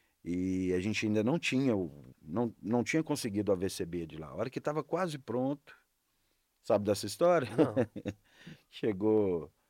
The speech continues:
Speaker 1: umas cinco viaturas, três corpos de bombeiro e tal, porque tinha um, um evento marcado lá, um show marcado lá, um show grande. E esse show foi mudado pro hangar. Lembra do hangar?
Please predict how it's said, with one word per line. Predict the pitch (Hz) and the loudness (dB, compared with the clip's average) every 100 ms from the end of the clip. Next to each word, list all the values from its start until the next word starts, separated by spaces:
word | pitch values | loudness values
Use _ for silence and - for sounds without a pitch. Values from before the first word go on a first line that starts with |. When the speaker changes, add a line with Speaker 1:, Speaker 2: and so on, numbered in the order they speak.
| _ | _
Speaker 1:
umas | - 101 | -10 -6
cinco | - 185 185 117 | -4 -2 -2 0
viaturas, | 104 92 - 101 110 98 85 | 2 2 0 -2 0 0 -2
três | - 165 156 | -4 0 0
corpos | - 107 98 | 0 0 0
de | 101 | -2
bombeiro | 87 85 80 95 101 95 | -4 -4 -4 -2 -2 -2
e | 82 | -6
tal, | - 90 90 | -10 -8 -8
porque | - 120 | -10 -10
tinha | - - 165 165 | -8 -6 -2 0
um, | 117 98 73 90 90 | 0 0 -2 -4 -4
um | |
evento | 90 87 90 - | -4 -4 -6 -6
marcado | 90 - 82 80 76 | -8 -8 -10 -10 -10
lá, | |
um | 82 | -10
show | 85 - 87 | -10 -6 -4
marcado | 85 78 78 78 76 | -4 -8 -12 -12 -8
lá, | 90 85 - _ _ _ _ - | -6 -8 -10 _ _ _ _ -20
um | 80 | -14
show | - 107 | -6 -4
grande. | 110 92 82 80 - - _ _ _ _ - | -2 -2 -4 -8 -12 -20 _ _ _ _ -4
E | |
esse | 101 - | -4 -2
show | 107 101 95 | -4 -2 -2
foi | - | -2
mudado | 107 123 98 92 98 | -2 0 0 0 -2
pro | 101 113 | -4 -4
hangar. | 147 139 107 135 - | -2 -2 -4 -6 -8
Lembra | - 175 123 | -6 -4 0
do | 113 | 0
hangar? | 98 107 120 - | 0 -2 -6 -10